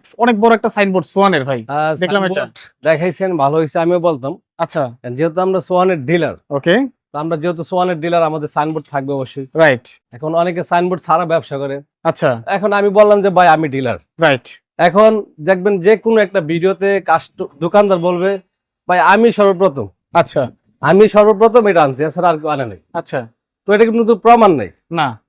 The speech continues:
Speaker 2: তো আমরা যেহেতু সোয়ানের ডিলার, আমাদের বড় একটা সাইনবোর্ড আছে ঢাকা বিআইপি বেডিং।
Speaker 1: ওকে।
Speaker 2: শোরুমে ঢুকলে এখানে হিউজ পরিমাণ সোয়ানের ম্যাট্রেস থাকবে।
Speaker 1: আচ্ছা।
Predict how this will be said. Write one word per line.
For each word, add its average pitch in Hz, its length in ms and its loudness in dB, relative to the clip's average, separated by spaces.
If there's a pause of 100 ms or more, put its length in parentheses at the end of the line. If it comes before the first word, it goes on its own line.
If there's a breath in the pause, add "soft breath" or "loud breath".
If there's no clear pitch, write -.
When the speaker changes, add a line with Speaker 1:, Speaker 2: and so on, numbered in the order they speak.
Speaker 2:
তো 139 60 -12
আমরা 180 340 -4
যেহেতু 202 260 -2
সোয়ানের 196 380 -2
ডিলার, 170 360 2 (500)
আমাদের 160 340 -4
বড় 165 220 -4
একটা 170 120 -6
সাইনবোর্ড 165 400 -2
আছে 180 160 -4
ঢাকা 156 340 -2
বিআইপি 156 400 -4
বেডিং। 170 380 -2 (260)
Speaker 1:
ওকে। 160 400 -6
Speaker 2:
শোরুমে 196 400 2
ঢুকলে 180 480 -2
এখানে 180 400 0
হিউজ 160 360 -4
পরিমাণ 180 340 -2
সোয়ানের 175 400 0
ম্যাট্রেস 170 340 -4
থাকবে। 110 260 -8 (240)
Speaker 1:
আচ্ছা। 147 340 -6